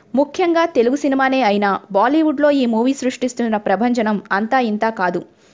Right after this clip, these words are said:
అక్కడి టాప్ యాక్టర్లు కూడా ఈ సినిమాపై, ప్రభాస్పై మనసు పారేసుకుంటున్నారు. తాజాగా బాలీవుడ్ నటి ఆలియా భట్ సినిమాపై తన అభిప్రాయాన్ని అభిమానులతో పంచుకుంది. Twitter-లో ఫ్యాన్స్తో మాట్లాడుతున్న సందర్భంగా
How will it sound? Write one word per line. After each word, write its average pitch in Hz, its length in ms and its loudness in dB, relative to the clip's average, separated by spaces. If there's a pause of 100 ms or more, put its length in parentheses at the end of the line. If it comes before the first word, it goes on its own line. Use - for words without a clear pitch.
(160)
అక్కడి 269 300 0
టాప్ 269 360 0
యాక్టర్లు 262 360 0
కూడా 240 360 0 (100)
ఈ 240 100 0
సినిమాపై, 226 600 0 (240)
ప్రభాస్పై 240 680 0
మనసు 214 300 -2
పారేసుకుంటున్నారు. 208 800 -2 (520)
తాజాగా 330 460 2
బాలీవుడ్ 262 640 0
నటి 220 380 0
ఆలియా 247 300 2
భట్ 214 340 -2
సినిమాపై 294 720 0
తన 233 200 -2
అభిప్రాయాన్ని 226 680 0
అభిమానులతో 233 580 -2
పంచుకుంది. 190 640 -4 (500)
Twitter-లో 339 460 2
ఫ్యాన్స్తో 269 500 -4
మాట్లాడుతున్న 233 600 -2
సందర్భంగా 202 760 -2